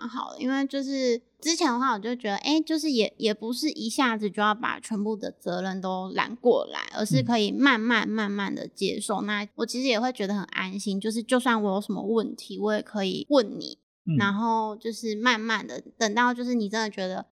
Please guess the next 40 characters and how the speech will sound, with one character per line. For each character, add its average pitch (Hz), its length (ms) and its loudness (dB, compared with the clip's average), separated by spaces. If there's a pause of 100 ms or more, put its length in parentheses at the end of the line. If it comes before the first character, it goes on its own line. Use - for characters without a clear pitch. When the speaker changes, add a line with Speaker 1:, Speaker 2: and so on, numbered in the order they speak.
(140)
Speaker 1:
很 220 120 4
OK 214 360 2
的 190 120 -2
时 196 120 -8
候， 185 40 -6
你 180 60 -12
才 190 160 -8
放 208 220 0
手 202 160 -8
给 - 80 -10
我 - 160 -6
做。 - 240 -8
我 - 40 -6
觉 220 200 -2
得 214 180 6
其 233 260 -4
实 240 120 -2
这 262 160 2
对 254 360 6
于 214 60 0
部 277 260 4
属 214 220 2
来 190 220 2
说 196 180 -4
也 196 160 -6
是 208 180 -6
一 131 100 -4
个 71 300 -4 (140)
还 - 180 -4
蛮， 85 200 -6 (600)
就 - 120 -12
是 - 440 -8
安 311 200 2
心 302 220 -2
的 262 160 -6
行 - 260 -6
为 - 100 -10
啦。 - 280 -16
Speaker 2:
嗯。 143 380 2
Speaker 1:
嗯。 135 540 -6